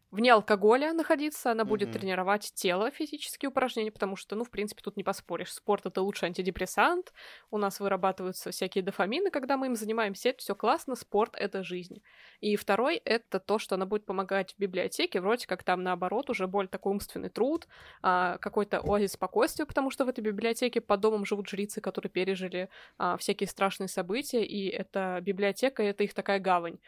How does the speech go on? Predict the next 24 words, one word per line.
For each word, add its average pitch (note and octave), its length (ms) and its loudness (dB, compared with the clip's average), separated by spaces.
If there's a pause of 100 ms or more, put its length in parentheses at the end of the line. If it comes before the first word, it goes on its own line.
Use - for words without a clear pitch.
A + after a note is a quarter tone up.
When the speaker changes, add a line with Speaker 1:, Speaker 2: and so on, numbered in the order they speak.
Speaker 2:
Мгм. C3 200 -4
Speaker 1:
А, F#3 140 -2
немножко G3+ 380 0
тёмная, C4+ 420 6
но G3 140 -2
какая-то G#3 420 0
всё-таки G3+ 440 -2
умиротворённая, G#3 600 -2
спокойная, B3 600 -2
и, G#3+ 220 -6
по F#3 180 -2
идее, G#3+ 260 -2
Неста G#3+ 320 -4
должна F#3 340 -2
была G#3+ 280 0
бы F#3+ 360 -2 (320)
в - 60 -18
сочетании G3 600 0
вот F3 300 -8
этих F#3+ 260 -6
двух, F#3+ 400 -8
э, F3+ 360 -4
способов, F#3+ 760 -4
э, G#3 240 -8